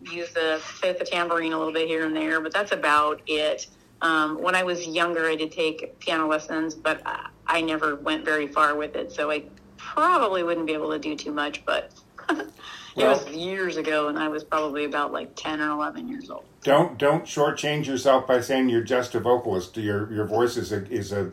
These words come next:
Speaker 2: an instrument.
Speaker 1: Aw, thank you. I try real hard,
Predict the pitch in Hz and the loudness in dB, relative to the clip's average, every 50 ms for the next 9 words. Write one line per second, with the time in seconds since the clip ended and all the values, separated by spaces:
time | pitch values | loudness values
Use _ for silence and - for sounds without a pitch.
0 | - - 104 104 113 113 110 - - 104 90 85 80 - - _ _ - _ _ | -6 -8 -6 -4 -4 -4 -6 -6 -6 -4 -4 -6 -8 -10 -14 _ _ -20 _ _
1 | _ _ _ _ - - - - - - - - _ - 147 151 143 139 139 139 | _ _ _ _ -20 -20 -20 -20 -20 -20 -20 -6 _ 2 2 4 4 4 2 2
2 | 143 147 156 - - - 160 160 160 160 160 156 - 147 151 156 160 160 160 - | 0 -2 -4 -6 -6 -4 -2 -2 -2 -4 -6 -8 -6 -6 -4 -4 -4 -6 -10 -14
3 | - _ _ - - - - - - - - - - 165 196 208 202 220 214 196 | -18 _ _ -20 -20 -20 -18 -14 -12 -12 -10 -2 2 2 2 2 2 2 2 2
4 | 185 175 180 185 180 170 170 175 170 165 165 160 160 | 2 2 0 0 2 2 4 4 4 4 2 0 -2